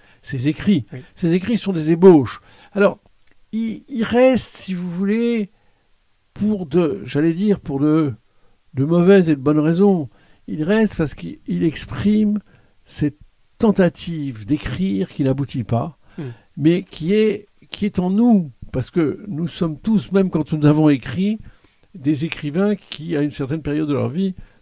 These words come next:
Speaker 1: n'ont pas pu écrire. L'impuissance d'écrire est quelque chose de très ancré, même chez les gens qui ont publié des <laughs> milliers de volumes, ils ont vécu intensément cette angoisse
Speaker 2: Hmm.
Speaker 1: de ne pas pouvoir écrire.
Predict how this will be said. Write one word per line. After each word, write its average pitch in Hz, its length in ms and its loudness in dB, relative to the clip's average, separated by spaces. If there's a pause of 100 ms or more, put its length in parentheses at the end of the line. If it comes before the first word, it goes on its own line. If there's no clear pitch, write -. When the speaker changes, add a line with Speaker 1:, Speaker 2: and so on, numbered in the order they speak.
Speaker 1:
n'ont 127 100 -6
pas - 120 -4
pu 170 200 -4
écrire. 113 480 -10 (400)
L'impuissance 180 640 -4
d'écrire 202 560 -4 (360)
est 123 80 -12
quelque 151 260 -6
chose 208 340 2
de 151 60 0
très 175 380 0
ancré, 180 640 2 (800)
même 196 260 2
chez 147 180 -2
les 127 200 0
gens 180 200 0
qui 180 140 -6
ont 110 60 -4
publié 135 340 -6
des 135 180 0
<laughs> 104 60 -14
milliers 143 240 -2
de 120 60 -8
volumes, 165 460 0 (600)
ils 151 340 -4
ont 165 300 -2
vécu 170 920 -4
intensément 156 1000 -6 (420)
cette - 260 -12
angoisse 135 600 -8
Speaker 2:
Hmm. 120 280 -16
Speaker 1:
de 143 60 -10
ne 120 60 -8
pas 120 120 -6
pouvoir 117 320 -8
écrire. - 420 -20